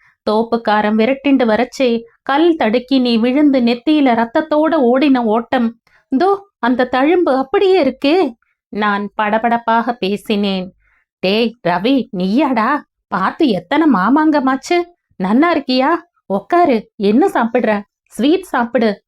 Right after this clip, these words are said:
என்று ஆனந்த பெருமிதத்தோடு கல்லாவை தன் தம்பியிடம் ஒப்படைத்துவிட்டு எழுந்து வந்த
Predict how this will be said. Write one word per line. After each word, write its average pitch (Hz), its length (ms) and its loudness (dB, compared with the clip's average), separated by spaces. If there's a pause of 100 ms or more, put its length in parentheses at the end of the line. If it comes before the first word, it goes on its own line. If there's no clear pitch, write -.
(260)
என்று 202 640 -2
ஆனந்த 233 640 0
பெருமிதத்தோடு 214 1080 0
கல்லாவை 214 640 0 (260)
தன் 240 240 -2
தம்பியிடம் 254 640 0
ஒப்படைத்துவிட்டு 208 880 -2
எழுந்து 233 380 0
வந்த 202 320 -4